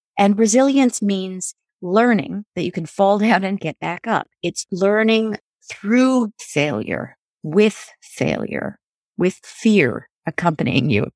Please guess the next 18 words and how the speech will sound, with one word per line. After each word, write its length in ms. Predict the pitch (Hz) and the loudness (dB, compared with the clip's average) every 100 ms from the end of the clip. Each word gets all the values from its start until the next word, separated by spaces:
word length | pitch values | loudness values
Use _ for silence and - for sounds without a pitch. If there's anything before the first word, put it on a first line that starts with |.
| _ | _
Empathy 400 | 196 226 240 208 | 2 2 2 2
is 100 | 190 | 2
about 220 | - 175 - | 2 -2 -2
connecting 440 | 180 185 - 208 | -4 -4 0 0
across 400 | 202 185 185 - | 2 0 -2 -2
lines 240 | 190 185 | -4 -4
of 160 | 180 160 | -6 -4
difference 500 | 170 180 - - - | -6 -6 -10 -8 -2
and 140 | 156 | 0
recognizing 640 | 160 156 170 165 165 170 160 | 0 -2 -4 -2 -2 -2 -2
that 160 | 160 143 | -4 -6
you 140 | 165 | -2
likely 340 | 165 196 190 | 0 0 0
have 140 | 165 160 | 0 -2
much 200 | 175 - | -6 -4
more 140 | 165 | -2
in 80 | 156 | -4
common 640 | - - 196 185 156 156 | -6 -4 -2 0 -2 -4